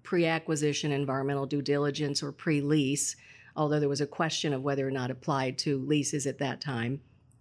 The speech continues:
And if you met a certain standard where it, it showed that you did not know or have reason to know of contamination on the property,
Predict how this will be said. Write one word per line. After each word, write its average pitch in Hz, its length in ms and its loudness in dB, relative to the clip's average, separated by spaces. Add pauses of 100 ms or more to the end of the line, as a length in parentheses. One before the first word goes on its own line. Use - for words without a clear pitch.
(440)
And 185 120 2
if 185 120 -2
you 185 120 6
met 190 300 4 (340)
a 185 120 2
certain 180 300 2
standard 165 760 2
where 165 520 2 (140)
it, 165 260 -2
it 170 180 0
showed 175 320 2
that 165 100 2
you 170 140 4
did 160 160 4
not 165 280 2
know 170 160 4
or 156 120 2
have 151 240 -2
reason 190 360 2
to 165 120 -2
know 143 200 0
of 139 120 -4
contamination 143 720 -2
on 139 60 -2
the 139 60 -2
property, 135 640 -4